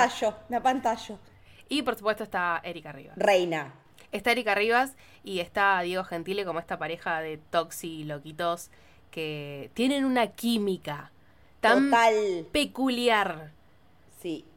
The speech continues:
Speaker 2: Que, que, que te, te, te pone un toque la piel de gallina y decís, "Che, no, no estoy tan cómoda con lo que está pasando", pero sí.
Speaker 1: Igual es como, no me esperaba ese final ni a palos, no me esperaba el final ni a palos, pero digo, no podía pasar otra cosa que no fuera esta.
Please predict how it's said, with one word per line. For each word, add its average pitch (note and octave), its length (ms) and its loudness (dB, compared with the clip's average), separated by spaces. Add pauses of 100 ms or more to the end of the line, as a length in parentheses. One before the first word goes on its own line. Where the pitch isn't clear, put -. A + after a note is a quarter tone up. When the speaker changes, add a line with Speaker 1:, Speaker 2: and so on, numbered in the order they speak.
(280)
Speaker 2:
Que, G#3+ 300 -2
que, F#3+ 220 -6
que A3 120 -4
te, G#3+ 400 2
te, G#3+ 140 -6
te C#4 100 0
pone D4 220 6
un A#3 100 2
toque F3+ 480 0
la E3+ 160 -2
piel F#3 160 -2
de F#3 80 -2
gallina F#3 320 0
y F#3 40 -2
decís, G3 260 -4
"Che, C#4 180 0
no, C#4+ 160 0
no E4+ 180 -2
estoy B3 340 4
tan F3 280 0
cómoda F3+ 460 2
con G3 120 4
lo G#3 80 6
que G#3 60 4
está G#3+ 220 6
pasando", E4+ 480 8
pero B3+ 180 4
sí. B3 260 -4 (160)
Speaker 1:
Igual A#3 280 4 (200)
es B3+ 140 4
como, A#3+ 760 4
no A#3+ 180 2
me D#4+ 60 4
esperaba B3 300 8
ese B3+ 120 0
final G3+ 300 2
ni A#3+ 80 2
a G#3 80 2
palos, B3 480 0 (320)
no F3 100 -12
me G3+ 60 -6
esperaba F#3 260 2
el F#3+ 60 2
final F#3+ 260 -4
ni G3 60 -2
a F3 60 0
palos, G3+ 360 2
pero F#3 140 -2
digo, F#3+ 220 2
no A3 180 0
podía A3+ 280 4
pasar G3+ 260 0
otra E3 140 -2
cosa D#3 220 -4
que D#3 80 -8
no D#3 80 -6
fuera C#3 220 -4
esta. - 240 -16